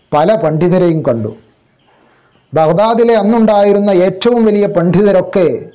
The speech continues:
മുട്ടുമടക്കി. അവസാനം ബഹുമാനപ്പെട്ട ഷെയ്ഖ് അബ്ദുൽ ഖാദിർ ജീലാനി ഖദ്ദസുല്ലാഹു സിർറുൽ അസീസ് തങ്ങളുടെ അടുത്തെത്തി. ഉടനടിയിൽ ഒരു ചിന്തക്കും വകയില്ലാത്ത രീതിയിൽ മഹാനവറുകൾ പറഞ്ഞു,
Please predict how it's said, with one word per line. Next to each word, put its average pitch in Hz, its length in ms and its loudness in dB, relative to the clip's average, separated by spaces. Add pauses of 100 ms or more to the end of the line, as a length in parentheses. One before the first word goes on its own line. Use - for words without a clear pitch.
(140)
മുട്ടുമടക്കി. 131 680 -4 (760)
അവസാനം 147 760 -4 (1160)
ബഹുമാനപ്പെട്ട 165 540 -2
ഷെയ്ഖ് 175 420 -2
അബ്ദുൽ 160 280 -2 (120)
ഖാദിർ 156 240 0
ജീലാനി 151 600 0 (120)
ഖദ്ദസുല്ലാഹു 139 520 0
സിർറുൽ 131 420 -2
അസീസ് 120 440 -2
തങ്ങളുടെ 127 340 -2
അടുത്തെത്തി. - 520 -8 (1300)
ഉടനടിയിൽ 180 760 0 (120)
ഒരു 196 220 2
ചിന്തക്കും 196 640 0
വകയില്ലാത്ത 160 600 0
രീതിയിൽ 139 380 0
മഹാനവറുകൾ 160 680 -2
പറഞ്ഞു, 127 440 -4